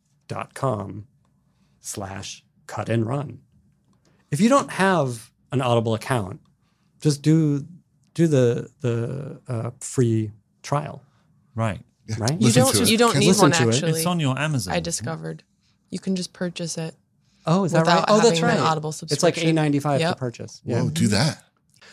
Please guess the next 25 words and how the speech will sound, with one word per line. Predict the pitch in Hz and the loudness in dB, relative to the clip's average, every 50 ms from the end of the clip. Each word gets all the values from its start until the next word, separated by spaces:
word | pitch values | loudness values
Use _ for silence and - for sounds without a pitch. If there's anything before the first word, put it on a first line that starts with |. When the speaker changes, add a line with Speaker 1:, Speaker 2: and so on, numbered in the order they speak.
| - _ _ _ - | -20 _ _ _ 2
Speaker 1:
Um, | 139 135 131 131 127 127 139 143 - | 2 4 4 4 2 2 0 -2 -2
I | 175 196 185 165 | 0 2 4 4
hope | 160 185 190 160 | 6 4 4 4
people | 170 139 135 120 | 4 4 4 4
like | 107 104 101 | 2 0 -2
it, | 107 - - | -8 -8 2
'cause | - 160 147 147 175 | 4 4 4 4 2
it | 175 175 160 170 | 2 4 6 8
is | 170 156 143 135 | 8 8 6 6
the | 131 143 | 4 2
show | 139 - 123 117 117 | 2 4 2 2 2
that, | 107 113 131 | 0 -2 -4
like, | 120 110 107 104 104 _ - | -4 -6 -6 -6 -8 _ 0
we | 127 135 131 | 2 4 4
have | 127 117 | 4 4
wanted | 117 120 117 110 117 120 113 | 2 2 0 0 0 -2 0
to | 123 127 | 0 0
make | 117 113 113 113 - | 0 0 -2 -4 -6
for | - - 123 | -6 -6 -4
the | 113 123 127 | -4 -4 -4
longest | 123 123 123 120 120 120 113 107 107 110 107 110 123 117 - - - - - | -4 -4 -4 -4 -4 -4 -2 -2 -2 -4 -2 0 0 -2 -2 -4 -6 -6 -6
<laughs> | - - | -6 -6
time. | 151 - - - 190 165 - | -8 -10 -10 -10 -12 -12 -8
Speaker 3:
Yeah. | - 92 - 143 - - _ _ - - - - - - | -2 -2 -2 -2 -2 -8 _ _ -20 -18 -16 -10 -4 -4
It, | 117 | -4